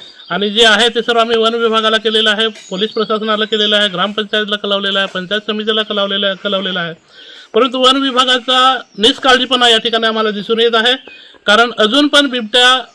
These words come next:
या परिसरामध्ये फिरत आहे. काल, कालही या बाजूला आलेला होता, त्याचे ठसे वगैरे आम्ही पाठवले त्यांना, वन विभागाला. त्यांची माणसं आली, त्याने फक्त ठसे पाहिले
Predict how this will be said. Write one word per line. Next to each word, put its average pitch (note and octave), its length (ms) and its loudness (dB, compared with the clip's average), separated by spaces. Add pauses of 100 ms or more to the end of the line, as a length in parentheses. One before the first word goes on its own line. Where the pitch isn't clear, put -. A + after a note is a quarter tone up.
(120)
या G3 180 0
परिसरामध्ये A#3 640 0
फिरत A3+ 220 2
आहे. A#3+ 180 4
काल, G#3 340 -2
कालही G#3 420 2
या C#4 60 4
बाजूला C4 320 2
आलेला A#3 280 4
होता, A#3 320 2
त्याचे G#3 260 -4
ठसे G#3+ 300 -4
वगैरे A3+ 240 2
आम्ही A3+ 180 -2
पाठवले A3 380 -2
त्यांना, A3 260 0
वन G#3 180 -2
विभागाला. G#3 460 0 (420)
त्यांची G3 260 -2
माणसं A#3 300 0
आली, A#3 200 2
त्याने A3+ 200 -2
फक्त A#3 240 -4
ठसे A3+ 280 -2
पाहिले A3 320 2